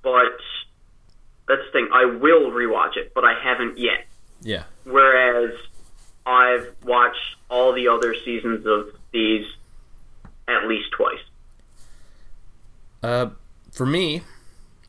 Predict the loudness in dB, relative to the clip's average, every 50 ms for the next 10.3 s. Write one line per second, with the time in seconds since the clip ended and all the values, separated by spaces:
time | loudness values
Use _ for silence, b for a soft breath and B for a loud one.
0 | -20 -20 -20 -20 -12 -6 -4 -2 0 0 0 0 0 -2 -2 -4 -8 -14 -20 _
1 | _ -20 -20 -20 -20 -20 -18 -10 -8 -4 -2 -2 -2 0 -2 -2 -4 -4 -4 -6
2 | -4 -2 -2 -2 -4 -4 -8 -6 -4 -4 -2 -2 -4 -6 -6 -4 -2 -2 -2 -4
3 | -6 -6 -4 -4 -2 -4 -4 -6 -8 -10 -10 -8 -10 -10 -12 -14 -16 -20 -20 -20
4 | -20 -20 -20 -20 -20 -20 -20 -20 -20 -20 -20 -20 -16 -10 -10 -10 -8 -6 -6 -6
5 | -6 -4 -4 -4 -4 -4 -6 -6 -6 -6 -6 -6 -6 -6 -6 -6 -6 -8 -4 -4
6 | -2 -2 -2 -4 -6 -8 -8 -8 -8 -6 -4 -4 -4 -4 -6 -14 -8 -4 -4 -2
7 | -2 -2 -4 -4 -4 -4 -4 -4 -4 -4 -4 -4 -4 -4 -6 -6 -8 -10 -8 -6
8 | -6 -6 -6 -8 -14 -20 -20 -20 -20 -20 -20 -20 -20 -20 -20 -20 -20 -20 -20 -20
9 | -20 -20 -20 -20 -20 -16 -6 -2 -2 -2 -2 -4 -10 -20 -18 -10 -8 -8 -8 -4
10 | -2 0 0 0 -2 -6